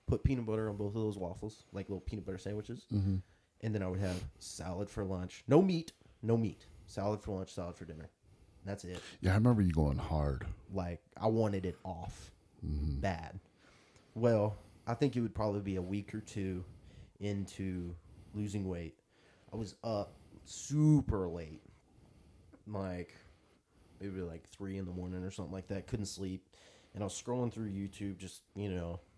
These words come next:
Speaker 1: going through that YouTube tree. TikTok wasn't out at this point, so we weren't, we
Speaker 2: Was
Speaker 1: weren't
Speaker 2: it, it
Speaker 1: looking
Speaker 2: was it pre-Vine?
Speaker 1: Post-Vine.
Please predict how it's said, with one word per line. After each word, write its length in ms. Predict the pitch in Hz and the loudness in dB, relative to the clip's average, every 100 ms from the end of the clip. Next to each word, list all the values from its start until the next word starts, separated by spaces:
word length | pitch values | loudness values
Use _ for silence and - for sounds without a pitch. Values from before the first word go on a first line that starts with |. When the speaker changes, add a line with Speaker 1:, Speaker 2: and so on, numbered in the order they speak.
| _ - | _ -6
Speaker 1:
going 200 | 113 104 | -2 -2
through 140 | 95 107 | -2 -2
that 160 | 95 | -4
YouTube 360 | 90 90 95 85 | -6 -10 -10 -14
tree. 280 | - 85 85 - - - | -16 -18 -20 -20 -8 0
TikTok 420 | 135 131 120 123 | 2 4 2 2
wasn't 280 | 127 123 110 | 2 2 4
out 200 | 123 127 | 4 4
at 140 | - | 2
this 120 | 143 | -2
point, 300 | - 151 175 - - | 4 4 4 0 -8
so 140 | - | 0
we 140 | 127 139 | 2 8
weren't, 280 | 190 139 - - - | 8 8 0 -14 -4
we 60 | - | 8
Speaker 2:
Was 100 | 107 | 12
Speaker 1:
weren't 60 | 131 | 12
Speaker 2:
it, 20 | |
it 40 | |
Speaker 1:
looking 140 | 135 135 | 12 12
Speaker 2:
was 140 | 143 | 12
it 100 | 131 | 12
pre-Vine? 680 | - 131 139 110 117 135 151 - - - - - _ _ _ _ _ - | 12 12 12 12 12 10 8 2 -14 -20 -20 -20 _ _ _ _ _ 4
Speaker 1:
Post-Vine. 580 | 131 120 - 90 73 | 8 8 4 -4 -4